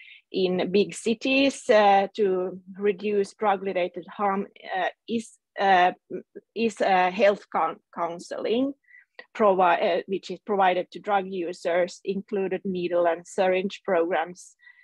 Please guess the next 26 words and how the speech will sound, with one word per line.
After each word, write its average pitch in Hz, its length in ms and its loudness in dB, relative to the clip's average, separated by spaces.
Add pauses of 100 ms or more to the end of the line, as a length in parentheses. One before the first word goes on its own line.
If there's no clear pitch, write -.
(360)
et 190 180 0
cetera. 170 640 0 (1120)
But 196 260 2
at 202 220 2
the 220 100 2
moment, 240 760 0
there 208 220 -4
is 202 180 -6
a 208 100 -8
huge, 196 680 -4
uh, 180 360 -2
need, 190 420 -4 (260)
especially 208 560 0
in 202 100 -2
the 196 60 -2
big 185 240 -6
cities, 180 520 -6
for 180 320 4
more 185 400 2
services 214 840 -2
and 196 240 2
also 175 600 0
for 175 140 0
a 175 60 -4
change 165 480 -6
in, 156 200 -14